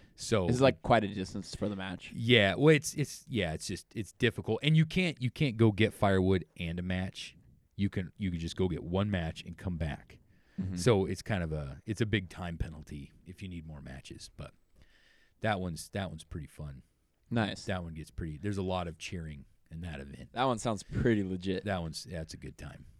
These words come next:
Speaker 1: And you get, there's some sweaty face guys 'cause they got their face right in the fire, just huffing and puffing on it, you know. Uh, but then we got, uh,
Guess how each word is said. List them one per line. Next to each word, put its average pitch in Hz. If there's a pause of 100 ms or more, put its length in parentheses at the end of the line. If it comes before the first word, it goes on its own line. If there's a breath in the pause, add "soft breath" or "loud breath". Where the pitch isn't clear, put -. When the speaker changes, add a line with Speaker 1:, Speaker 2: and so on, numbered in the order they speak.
(240)
Speaker 1:
And 98
you 98
get, 95
there's 101
some 85
sweaty 85
face 78
guys 73
'cause 85
they 85
got 85
their 80
face -
right 76
in -
the -
fire, 80
just 76
huffing 82
and 73
puffing 78
on 76
it, 78
you 82
know. 73 (1000)
Uh, 82 (500)
but 82 (160)
then 151
we 151
got, 131
uh, 98